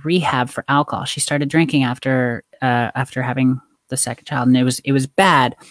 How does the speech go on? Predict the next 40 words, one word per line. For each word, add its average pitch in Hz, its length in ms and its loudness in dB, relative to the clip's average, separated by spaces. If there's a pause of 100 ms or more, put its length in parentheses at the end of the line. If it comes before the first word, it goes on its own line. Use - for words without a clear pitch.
(680)
Went 165 220 4
to 208 100 -2
rehab 147 380 2
for 160 120 2
a 180 80 4
month, 208 440 2 (520)
and 151 100 2
that's 151 240 2
when 165 120 4
I 151 60 6
was 143 160 2
like, 131 340 0 (260)
"I 131 280 -2
need 127 200 2
to 123 60 -6
do 127 220 -2
something 127 260 -4
about 117 220 -2
this," 127 120 -4
'cause - 200 -6 (320)
my, 147 360 4
my 139 220 4
mind 143 460 4
storm 202 680 4
of, 135 320 2
of 143 180 -2
everything 170 560 0
was 147 160 2
just 139 160 -4
getting 139 300 4
crazier 160 500 0
and 131 240 0
crazier 143 380 2
and 127 160 0
crazier. 156 500 0 (480)
And 143 480 0
so 139 220 -4
I 139 100 2
went 139 260 2
to, - 60 -10